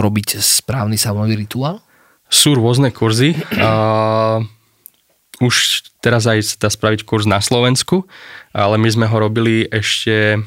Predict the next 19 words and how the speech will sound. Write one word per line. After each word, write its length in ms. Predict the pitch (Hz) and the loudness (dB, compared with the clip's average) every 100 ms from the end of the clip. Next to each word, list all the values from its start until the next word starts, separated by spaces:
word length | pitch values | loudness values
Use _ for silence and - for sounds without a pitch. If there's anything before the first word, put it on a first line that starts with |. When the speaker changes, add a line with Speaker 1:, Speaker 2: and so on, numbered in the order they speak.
| - | -10
Speaker 2:
mm, 580 | 107 107 104 104 104 107 - _ _ _ - - - | -6 -4 -2 0 0 -2 -8 _ _ _ -16 -16 -10
cez 240 | - 110 - - 110 107 | -6 -4 -2 0 0 0
Českú 320 | 120 - 117 | -2 0 -2
asociáciu 640 | 107 110 - 117 - 123 | -2 -2 0 0 0 -2
saunerov, 640 | - 110 107 113 113 123 131 - | 0 0 2 2 0 -2 -6 -10
a, 560 | 107 107 107 107 107 110 - - - - - | -2 0 0 0 -2 -4 -10 -20 -20 -20 -14
z 140 | - - | -8 -2
Prahy. 340 | - 107 131 127 - - - _ - | -2 0 -2 -4 -20 -20 -20 _ -4
A, 100 | 110 110 110 110 107 107 | 0 0 0 0 0 0
a 120 | 104 - | -2 -4
potom 280 | 117 120 113 | -2 -2 0
ešte 260 | - 117 | 0 0
sme 100 | 113 | 0
sa 100 | 113 | 0
sk-, 200 | 117 - | 0 -2
školili 500 | - - 117 117 113 110 107 107 107 | -4 -2 0 2 2 2 2 2 -2
o, 220 | - 110 107 104 104 104 104 104 101 | -2 -2 0 2 0 0 0 0 -2
kde 240 | 98 104 110 | -4 -4 -2
bol 560 | 101 104 104 104 104 | -2 0 0 0 -2